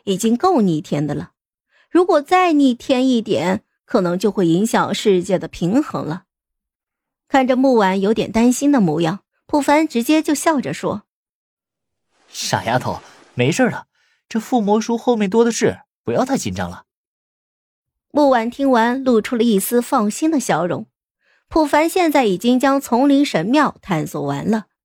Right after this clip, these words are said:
Speaker 1: 随即便带着两个人朝着二楼走去。二楼是一个小平台，没有任何的东西。普凡让吴老二在周围插上了火把之后，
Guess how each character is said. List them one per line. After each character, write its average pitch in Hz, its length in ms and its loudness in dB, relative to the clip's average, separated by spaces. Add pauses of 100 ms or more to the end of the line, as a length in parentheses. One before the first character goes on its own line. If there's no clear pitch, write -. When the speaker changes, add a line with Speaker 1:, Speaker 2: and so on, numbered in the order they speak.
(200)
Speaker 1:
随 320 240 0
即 330 220 2
便 190 260 -2
带 202 160 0
着 180 140 0
两 170 200 -4
个 254 120 0
人 226 320 2
朝 165 200 -2
着 165 140 -8
二 294 220 -2
楼 170 180 -2
走 175 260 -6
去。 - 260 -12 (960)
二 285 180 2
楼 247 260 0
是 - 140 -6
一 208 100 0
个 180 360 0
小 - 300 -8
平 175 260 -8
台， 170 300 -10 (240)
没 311 100 2
有 320 120 4
任 349 220 2
何 175 160 -2
的 156 100 -6
东 165 220 -2
西。 - 300 -10 (680)
普 269 160 2
凡 247 240 0
让 262 200 2
吴 202 100 -2
老 247 140 2
二 214 280 0
在 190 180 -6
周 247 180 0
围 190 240 2
插 240 260 -2
上 240 160 -4
了 185 100 -2
火 190 240 -4
把 233 200 -4
之 180 120 -8
后， 170 280 -2